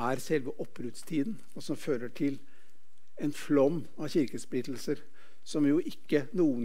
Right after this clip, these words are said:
kan glede seg over. Og så vet vi i dag at det er noe som heter økumenikk, arbeid for kirkens enhet, og at det er i sterk vekst.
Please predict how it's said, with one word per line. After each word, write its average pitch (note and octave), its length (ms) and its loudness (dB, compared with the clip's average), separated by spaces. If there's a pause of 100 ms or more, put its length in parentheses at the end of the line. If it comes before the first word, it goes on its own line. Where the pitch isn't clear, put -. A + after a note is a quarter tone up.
kan C#3 160 0
glede A#2 240 2
seg B2 160 -2
over. - 220 -6 (1400)
Og - 160 2
så B3 80 12
vet G3 240 12
vi A3 140 10
i - 20 6
dag A3+ 240 10
at F#3+ 160 0
det G#3+ 100 6
er E3+ 360 8
noe F3 180 2
som D#3 160 -2
heter D3 380 2 (100)
økumenikk, C#3+ 720 0
arbeid C#3 400 4
for D3+ 120 -6
kirkens D3+ 440 0
enhet, F3 460 -2
og D3 100 -2
at C#3+ 220 -4
det C3 180 4
er C3+ 320 0
i C3+ 220 0 (880)
sterk C#3 480 0
vekst. - 540 -4